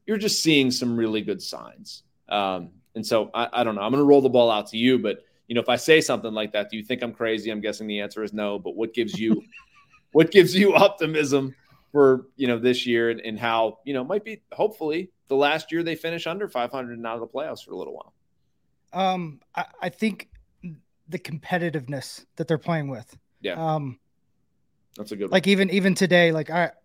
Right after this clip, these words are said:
Speaker 2: I thought, "Hey, we, we have a shot." Now, obviously yesterday, maybe not as much, um, but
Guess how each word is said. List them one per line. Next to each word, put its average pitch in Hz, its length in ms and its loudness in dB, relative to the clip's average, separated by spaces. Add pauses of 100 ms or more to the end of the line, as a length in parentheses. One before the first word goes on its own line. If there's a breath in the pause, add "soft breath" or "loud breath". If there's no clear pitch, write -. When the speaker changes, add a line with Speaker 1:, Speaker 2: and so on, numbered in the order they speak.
(100)
Speaker 2:
I 175 140 0
thought, 170 340 0
"Hey, 165 220 -6 (300)
we, 170 300 -4
we 180 120 2
have 170 120 6
a 147 40 -6
shot." 151 360 -2 (420)
Now, 160 120 -6
obviously 156 260 -6
yesterday, 190 440 4 (380)
maybe 175 180 2
not 175 120 6
as 160 100 -2
much, 202 340 4 (640 soft breath)
um, 165 360 -4 (120)
but 190 320 0